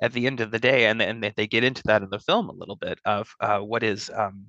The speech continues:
Michelle Yeoh's character's responsibility to make sure that other universes don't collapse in on themselves. And, and she, at first, just kinda wants to be left alone. And, uh, well, part of my thinking is, is, all right, so there's a, a world out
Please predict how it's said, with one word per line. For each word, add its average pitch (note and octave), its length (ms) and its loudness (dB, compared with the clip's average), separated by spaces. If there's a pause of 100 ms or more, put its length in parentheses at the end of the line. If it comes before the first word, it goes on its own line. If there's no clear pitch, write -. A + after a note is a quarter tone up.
Michelle G#2+ 280 -6
Yeoh's G#2+ 340 -6
character's G#2+ 640 0 (260)
responsibility A2 760 0
to G2+ 100 -6
make G#2+ 220 -2
sure G#2 300 -4
that G2+ 260 0 (300)
other C#3+ 220 4
universes G#2+ 600 -4
don't - 240 -6
collapse G2+ 520 -2
in C#3 180 -2
on A2 180 0
themselves. E2+ 760 -12
And, G2+ 280 -14
and G2+ 160 -14
she, A#2+ 300 -4 (720)
at G2+ 140 -12
first, B2+ 280 2
just - 220 -8
kinda A2 180 -4
wants A2 240 -4
to - 80 -6
be G2+ 140 -4
left G#2 320 -2
alone. G#2+ 680 0
And, G2+ 480 -4
uh, G#2+ 220 4 (640)
well, A#2+ 180 0 (220)
part F3 200 2
of A2+ 100 -2
my D3+ 180 2
thinking A2+ 360 -4
is, G#2 200 -4
is, A#2+ 100 -4
all C3+ 140 4
right, A2 200 4
so B2 200 -6
there's B2+ 240 2
a, A2+ 100 0 (140)
a A2 100 -6
world B2 520 4
out G#2+ 220 0